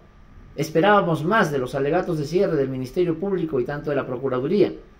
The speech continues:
En primer lugar, el Ministerio Público nos dice que efectivamente existe, dice, una, en el actuar de todo este contradictorio, que existe una prueba sólida, que el verbo rector efectivamente se ha realizado,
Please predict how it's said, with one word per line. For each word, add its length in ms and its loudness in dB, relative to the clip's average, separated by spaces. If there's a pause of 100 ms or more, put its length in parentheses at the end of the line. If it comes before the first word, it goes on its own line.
(520)
En 120 -4
primer 240 0
lugar, 240 6
el 40 0
Ministerio 440 0
Público 500 -2 (460)
nos 200 2
dice 320 2
que 100 2
efectivamente 680 0
existe, 540 0
dice, 420 -2 (840)
una, 800 2 (600)
en 240 4
el 100 6
actuar 580 4
de 200 -4
todo 400 4
este 800 2 (760)
contradictorio, 840 4
que 100 -4
existe 320 0
una 180 2
prueba 240 4
sólida, 500 4 (640)
que 80 2
el 80 2
verbo 180 6
rector 300 4
efectivamente 600 2
se 120 0
ha 40 0
realizado, 600 0